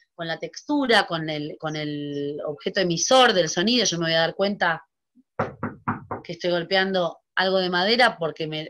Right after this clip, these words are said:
lo, lo, la información me la da el timbre, la intensidad tiene que ver con el volumen, fuerte o suave, y la duración tiene que ver con que un sonido para existir tiene que, eh, justamente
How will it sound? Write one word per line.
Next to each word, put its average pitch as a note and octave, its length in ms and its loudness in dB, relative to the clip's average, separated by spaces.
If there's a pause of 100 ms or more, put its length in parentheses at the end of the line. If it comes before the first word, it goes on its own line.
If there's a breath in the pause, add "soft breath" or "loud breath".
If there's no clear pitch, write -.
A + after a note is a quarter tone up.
(100)
lo, E3 320 -4
lo, E3+ 100 -4 (160)
la D#3+ 160 -2
información E3 460 -2
me F3 80 2
la F3 100 6
da F3+ 80 6
el G#3 100 2
timbre, B3 480 4 (280 loud breath)
la F#3+ 80 4
intensidad G3+ 420 0
tiene G#3+ 180 0
que F3+ 80 0
ver F3+ 140 4
con F3 100 2
el E3+ 140 2
volumen, A3+ 720 2
fuerte G3+ 400 2
o F#3 40 -8
suave, B3+ 500 4 (280 loud breath)
y A3 80 -4
la A#3+ 120 6
duración C4+ 460 2
tiene C4+ 200 -2
que B3+ 100 0
ver C#4 200 0
con A#3 160 -6
que G#3+ 100 -6
un B3+ 80 -6
sonido C#4 500 -2
para D#3 160 -4
existir - 600 -6 (340 loud breath)
tiene C#4+ 340 0
que, C#4 380 4 (380)
eh, E3+ 180 -2
justamente B3+ 800 2